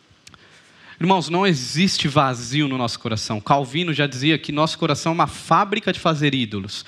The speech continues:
o tempo todo. Sempre terá que ter alguém em nossos, sempre terá alguém em nossos corações com aquela cadeirinha dizendo: "Eu sou o Senhor sobre você." Não existe, é, é, essa ideia de liberdade. Você sempre estará sujeito a alguém.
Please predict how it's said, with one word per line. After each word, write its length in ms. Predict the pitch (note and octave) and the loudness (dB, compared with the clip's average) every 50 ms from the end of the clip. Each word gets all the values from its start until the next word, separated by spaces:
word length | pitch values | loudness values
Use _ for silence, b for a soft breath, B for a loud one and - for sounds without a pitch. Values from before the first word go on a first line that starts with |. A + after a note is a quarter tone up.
| B B B B | B B B B
o 80 | B - | B 0
tempo 240 | - F3+ F3+ D#3+ - | 2 2 2 0 -2
todo. 360 | - - D3 C#3+ C3 A#2 G#2 B B B B | -2 0 2 2 2 0 -6 B B B B
Sempre 720 | - - - - - G#3+ B3+ D4 C#4 - - A#3 A#3+ A#3+ B B B B _ | -4 -2 2 4 4 4 4 2 0 -2 -4 -4 -4 -4 B B B B _
terá 380 | - D#3+ D3 D3 C#3+ D3+ D#3 F3 | 4 4 4 6 4 4 2 2
que 100 | - - | -2 -2
ter 120 | - F3 | 0 2
alguém 420 | F3+ E3+ D3+ B2 C3 C#3+ D#3 E3+ | 2 2 0 0 0 0 0 0
em 60 | E3 D3 | 0 0
nossos, 360 | D3 D3+ D#3+ - - - - - - | 0 0 -2 -2 -4 -6 -8 -6 -2
sempre 240 | - G3 A3+ - - | 0 0 0 -2 0
terá 180 | - F3 D#3+ E3 | 0 2 4 4
alguém 380 | F3 E3 C3 B2 D3 F3 F#3+ | 2 0 0 -2 -2 -2 0
em 20 | E3+ | 0
nossos 320 | D3 D3+ D#3+ - - - | -2 -2 -2 -4 -8 -6
corações 580 | - E3 D#3 D3+ C#3+ - - D3 C#3 C#3+ C#3 B B B B - | -4 -2 0 0 -2 -2 -4 -2 -2 -2 -2 B B B B -4
com 100 | - D3+ | -4 -2
aquela 240 | C#3+ - D3+ C#3+ | 0 2 2 0
cadeirinha 800 | C#3 - - D3+ D#3+ D#3+ D#3 D#3 C#3+ C3 C#3 C#3 C#3 C#3+ C#3 C#3+ C#3 B B B B - | 0 0 0 0 0 2 2 0 0 0 -2 -2 0 0 0 -2 -4 B B B B -2
dizendo: 560 | C#3 C#3+ C3 A#2+ C3+ B2 A#2 A2 A2+ A2 - - | 0 2 2 4 2 2 2 0 -2 -6 -8 -2
"Eu 280 | - C3 C#3 D#3 E3+ E3+ | 0 2 2 4 2 0
sou 300 | E3 - - - D3 C#3+ | -2 -6 -4 -2 -2 -2
o 20 | |
Senhor 420 | C#3+ - - D3+ B2+ A#2+ A#2+ B2 A2+ | -2 -2 -2 -2 -2 0 0 -2 -2
sobre 240 | - - A2+ A2 A2+ | -2 -6 -6 -6 -4
você." 460 | G2+ G#2+ G2+ - - - F#2 F#2+ G2 _ _ _ _ _ _ _ _ _ _ _ _ _ _ _ _ _ _ - | -4 -4 -4 -4 -6 -6 -8 -8 -10 _ _ _ _ _ _ _ _ _ _ _ _ _ _ _ _ _ _ -2
Não 120 | F3 G#3 | 0 2
existe, 720 | A3 E3+ C3 A2 - B2 C3 D#3 C#3 - - - C3 B2 B B F3 D3+ B | 4 2 2 0 -2 0 0 0 0 0 -2 -2 -2 -4 B B -10 -8 B
é, 240 | - C#3+ - - D3+ | -2 0 2 2 2
é, 140 | D3 C3+ D#3+ | 2 4 2
essa 180 | D3 - - | 0 0 -2
ideia 320 | D3 B2+ A#2+ C3+ C3+ C3+ C3 | -4 0 2 2 4 2 2
de 160 | A#2+ B2+ C#3 | 0 -2 -2
liberdade. 800 | C3+ C#3 E3+ F3 C#3+ C#3 B2 A#2 G#2 A#2 B2+ B2+ A#2 G#2+ G2 G#2+ | 0 2 2 2 4 4 2 2 2 2 2 4 2 0 -4 -6
Você 300 | G#2 B2 C3 - - B2+ | -8 -8 -6 -4 -4 -4
sempre 400 | - - - - F#3+ G3+ G3 E3 | -4 -2 -2 0 0 0 0 -4
estará 320 | D3+ - - C#3+ C#3 C#3 | -2 0 2 2 2 0
sujeito 580 | B2+ - - B2+ A2+ G#2 A#2 C3 B2+ - - A#2 | 0 -4 -6 -6 -2 0 0 0 0 0 -2 -2
a 20 | |
alguém. 360 | G#2+ G2+ F#2 F#2+ F#2 E2+ - | -2 -2 -2 -4 -8 -8 -10